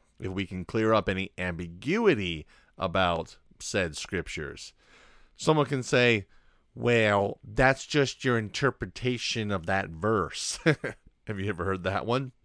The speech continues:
But we're gonna see a little more clearly as we get closer back to the apostles, and we get to see the type of thinking that was present in the early church. Through this, we might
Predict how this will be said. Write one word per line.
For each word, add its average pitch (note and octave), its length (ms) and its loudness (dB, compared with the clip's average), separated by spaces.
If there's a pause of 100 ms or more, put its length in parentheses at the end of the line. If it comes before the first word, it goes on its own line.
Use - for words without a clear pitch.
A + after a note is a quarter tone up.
(880)
But D3 100 2
we're F3+ 60 4
gonna G3 220 4
see E3 420 0 (960)
a C#3 60 8
little E3 220 4
more D3+ 280 4
clearly A2+ 920 0
as F#2+ 180 -4
we G#2 80 -4
get G#2+ 260 -2
closer A2 500 0
back F#2 320 -2
to F#2+ 100 -12
the E2+ 140 -8
apostles, F#2 760 -2 (460)
and G#2 80 -8
we A#2 80 0
get E3 160 0
to D3 80 -6
see D3 140 -2
the A#2 80 0
type A#2+ 260 -2
of F2 140 -6
thinking G2+ 720 -6
that E2+ 160 -4
was E2+ 140 -6
present F2+ 600 -4
in F2 140 -10
the F2+ 120 -6
early E2+ 280 -4
church. - 580 2 (560)
Through A#3 240 6
this, G#2+ 360 4
we G#2+ 100 -2
might F#3+ 320 -4